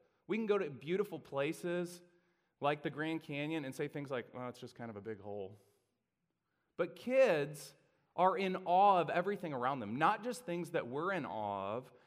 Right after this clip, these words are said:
but they can be in awe of even seeing a grasshopper or seeing snowfall. Like, I can start to think,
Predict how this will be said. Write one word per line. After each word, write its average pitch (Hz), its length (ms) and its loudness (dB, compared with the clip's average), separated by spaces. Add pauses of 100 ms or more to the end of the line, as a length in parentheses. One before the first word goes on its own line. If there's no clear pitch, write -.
(140)
but 170 100 -2
they 185 160 2
can 214 180 -4
be 185 200 -2
in 151 180 -2
awe 156 280 2
of 147 100 -2
even 147 240 -6
seeing 160 300 -10
a 110 100 -12 (100)
grasshopper 107 920 -14 (1700)
or 165 160 -2
seeing 175 360 -6
snowfall. 135 1080 -8
Like, 110 140 -8
I 135 140 -2
can 120 180 -10
start 104 260 -10
to 104 60 -20
think, 101 240 -16